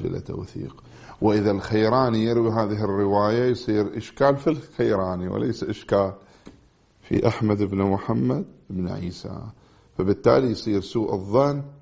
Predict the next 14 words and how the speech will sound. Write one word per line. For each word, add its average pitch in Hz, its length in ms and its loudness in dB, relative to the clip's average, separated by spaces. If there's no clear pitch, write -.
بالخيراني 117 1300 0
وليس 131 380 -2
سوء 117 300 -4
الظن 104 420 -2
بأحمد - 1800 -8
بن 92 220 -4
محمد 90 380 -4
بن - 180 -8
عيسى. - 460 -10
الآن 101 340 2
إذا 98 260 -2
جاء 98 140 2
واحد 110 560 0
وروى 101 580 0